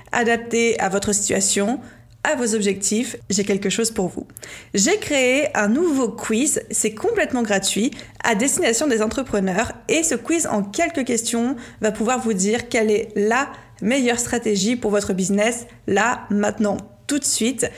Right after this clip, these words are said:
celle qu'il vous faut pour passer au niveau supérieur. Que vous ayez besoin de travailler sur la tarification, la création de contenu, la visibilité, la prospection, les réseaux sociaux, ou peut-être même encore un autre aspect,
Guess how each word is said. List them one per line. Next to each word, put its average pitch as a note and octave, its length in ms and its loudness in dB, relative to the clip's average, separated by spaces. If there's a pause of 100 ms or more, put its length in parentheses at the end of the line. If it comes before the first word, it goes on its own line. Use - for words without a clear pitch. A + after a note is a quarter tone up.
(200)
celle D4 260 2
qu'il C#4+ 140 0
vous G#3 140 2
faut A#3 340 0
pour - 240 -2
passer G3+ 260 2
au G#3+ 40 2
niveau G3+ 240 2
supérieur. - 560 -2 (360)
Que A#3+ 80 0
vous A3+ 220 2
ayez A#3+ 140 2
besoin A#3 240 0
de A3 120 2
travailler A3 480 0
sur G#3+ 320 -2
la G#3+ 80 2
tarification, G#3 760 -2
la G3 120 0
création G3 320 0
de G3+ 80 0
contenu, G#3+ 380 0 (280)
la G3+ 140 2
visibilité, G#3 720 0
la G3+ 100 0
prospection, G3+ 720 -2 (120)
les G3+ 120 0
réseaux G#3 200 2
sociaux, A3 440 0 (100)
ou D#4+ 80 0
peut-être A#3+ 320 0
même D#4+ 160 0
encore A#3 260 0
un G#3 120 0
autre C#4+ 140 -2
aspect, G3+ 460 0